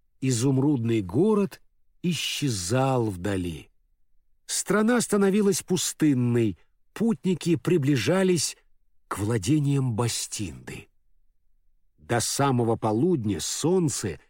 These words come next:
светило путникам в глаза, ослепляя их. Но они шли по каменистому плоскогорью, и не было ни одного дерева, чтобы спрятаться в тень. К вечеру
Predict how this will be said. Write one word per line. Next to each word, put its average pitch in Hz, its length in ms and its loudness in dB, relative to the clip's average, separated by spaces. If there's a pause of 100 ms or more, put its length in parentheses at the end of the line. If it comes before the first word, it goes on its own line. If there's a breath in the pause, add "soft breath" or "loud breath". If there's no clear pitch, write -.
(120)
светило 143 560 0
путникам 135 640 -2
в 101 140 -6
глаза, 120 680 -2 (180 loud breath)
ослепляя 127 600 0
их. 95 480 -4 (360)
Но 104 160 0
они 151 280 2
шли 170 640 0
по 127 160 -2
каменистому 143 720 0
плоскогорью, 139 920 0 (440 soft breath)
и 202 120 2
не 202 260 2
было 196 280 2
ни 196 160 0
одного 202 560 2
дерева, 151 640 2 (220 soft breath)
чтобы 147 300 -2
спрятаться 147 680 -2
в - 100 -12
тень. 101 460 -4 (1120)
К - 120 -8
вечеру 143 720 2